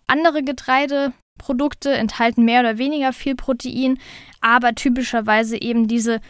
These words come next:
Hülsenfrüchte oder auch Pseudogetreide als sehr gute Proteinquelle. Bei den Fettquellen wären wir beispielsweise, klar, bei Nüssen und Samen,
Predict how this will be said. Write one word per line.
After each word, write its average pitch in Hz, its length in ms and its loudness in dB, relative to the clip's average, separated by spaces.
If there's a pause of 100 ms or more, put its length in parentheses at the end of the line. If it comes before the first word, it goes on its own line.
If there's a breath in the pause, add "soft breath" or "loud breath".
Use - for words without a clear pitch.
(160 soft breath)
Hülsenfrüchte 269 1000 0
oder 220 300 -4
auch - 180 -6
Pseudogetreide 220 920 -4
als 240 320 -2 (240)
sehr 226 240 0
gute 233 240 -2
Proteinquelle. 214 880 -4 (800)
Bei 240 100 2
den 262 160 2
Fettquellen 262 600 0
wären 240 200 2
wir 233 100 -2
beispielsweise, 220 800 -2
klar, 196 400 0
bei 190 120 -6
Nüssen 226 380 0
und 202 180 -6
Samen, 269 340 0